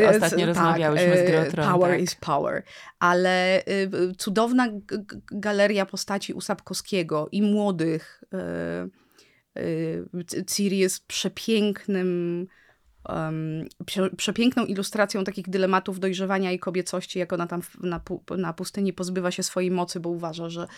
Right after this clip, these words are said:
Speaker 1: że to jest coś, co jakby sprowadza zagładę na nią i na wszystkich ludzi wokół. No to, to jest taka dziewczynka, która dostaje okresu i, i po raz pierwszy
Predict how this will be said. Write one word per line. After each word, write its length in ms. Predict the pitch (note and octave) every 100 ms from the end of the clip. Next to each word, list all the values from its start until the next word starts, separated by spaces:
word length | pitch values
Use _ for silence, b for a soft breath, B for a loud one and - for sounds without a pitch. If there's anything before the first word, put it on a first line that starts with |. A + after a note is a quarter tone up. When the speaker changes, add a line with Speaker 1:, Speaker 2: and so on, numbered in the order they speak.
| B B B -
Speaker 1:
że 140 | F#3
to 100 | F3+
jest 160 | F3+ -
coś, 180 | F#3+ -
co 280 | F#3 F3
jakby 460 | F#3 F3 E3+ F3 F3 G3 G3+ F#3
sprowadza 420 | - G3 F#3 F3+
zagładę 400 | F3+ F3+ F3+ F3+
na 180 | F#3+ F3+
nią 200 | E3+ E3
i 100 | F3
na 100 | E3
wszystkich 380 | - - F3
ludzi 220 | F#3 F3 F3+
wokół. 340 | E3+ D#3 F3+
No 100 | F#3
to, 120 | F#3+
to 140 | F#3 G#3
jest 200 | G#3 -
taka 220 | G#3 G#3+
dziewczynka, 460 | G#3 - A3+ G#3+
która 400 | G#3 - G#3 G3+ G#3 B B B
dostaje 360 | G3+ - A3 G#3+
okresu 520 | G3+ G#3+ G3 - E3+ - - -
i, 240 | G#3+ G#3 -
i 100 | G#3+
po 180 | G#3 G#3+
raz 160 | G#3
pierwszy 720 | - A3 G3+ - - G3+ G#3